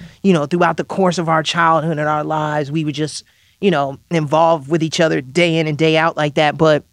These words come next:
there have been pivotal moments, like, in our lives and in our careers where we've gotten together and done something, and it's, it's, it's a certain kind of chemistry that we have together that works really, really well.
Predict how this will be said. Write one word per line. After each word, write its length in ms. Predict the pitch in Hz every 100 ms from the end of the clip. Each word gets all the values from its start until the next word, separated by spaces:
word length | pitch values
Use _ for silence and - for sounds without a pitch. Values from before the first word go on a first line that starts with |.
| _ _ _ _ _ _
there 220 | - 185 202
have 80 |
been 180 | 180 170
pivotal 340 | 160 202 190 165
moments, 460 | 160 165 147 -
like, 260 | 160 143 123 _ _ _ _ _ _ _
in 140 | 175 165
our 160 | 156
lives 520 | 156 165 160 156 143
and 120 | 151 151
in 100 | 151
our 140 | 147
careers 640 | 131 143 160 160 143 139 - _ _ _ _ -
where 320 | 147 156 147
we've 360 | 165 175 160 - 165
gotten 300 | 156 156 151
together 480 | 156 156 160 156 147
and 180 | 147 131
done 220 | 127 160
something, 420 | 156 170 147 147 143
and 160 | 127 - _ - - _ _ _ _ _ _ _
it's, 260 | - 175 -
it's, 260 | 180 160 -
it's 180 | 170 156
a 80 | 156
certain 300 | - 190 175
kind 200 | 180 165
of 80 | -
chemistry 540 | - 190 170 - 160
that 160 | 151 143
we 120 | 165
have 300 | 143 160 160
together 420 | 165 160 170 165
that 200 | 156 139
works 280 | 151 151 -
really, 260 | 135 165 160
really 240 | 160 156
well. 400 | 147 165 170 165